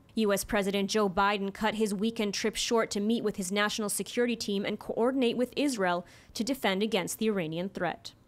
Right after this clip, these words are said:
As such, Israel, the U S, the U K, Jordan, and France all work together to intercept the aerial threats over Syria, Jordan, Iraq, and Israel. There are also unconfirmed reports that Saudi Arabia intercepted some of the drones launched.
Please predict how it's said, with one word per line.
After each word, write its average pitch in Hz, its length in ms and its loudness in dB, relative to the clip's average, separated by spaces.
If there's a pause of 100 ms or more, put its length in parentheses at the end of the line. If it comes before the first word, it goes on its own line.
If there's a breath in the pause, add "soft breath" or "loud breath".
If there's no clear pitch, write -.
(640 loud breath)
As 196 180 2
such, 196 380 0
Israel, 208 380 4
the 185 100 -6
U 208 240 0
S, 202 240 2
the 202 100 0
U 220 160 2
K, 220 300 0
Jordan, 208 420 2
and 208 220 -2
France 214 500 0
all 202 180 2
work 202 280 -2
together 202 360 0
to 196 140 -4
intercept 214 640 0
the 196 120 -4
aerial 202 280 2
threats 202 440 -2
over 202 220 -2
Syria, 226 480 2
Jordan, 202 460 2
Iraq, 208 400 0
and 202 80 -2
Israel. 185 480 -2 (640 loud breath)
There 185 140 2
are 175 40 4
also 190 380 2
unconfirmed 214 640 0
reports 220 420 0
that 208 140 -4
Saudi 226 340 2
Arabia 220 600 2
intercepted 220 640 -2
some 233 340 2
of - 200 -4
the 254 80 2
drones 180 400 -4
launched. - 540 -4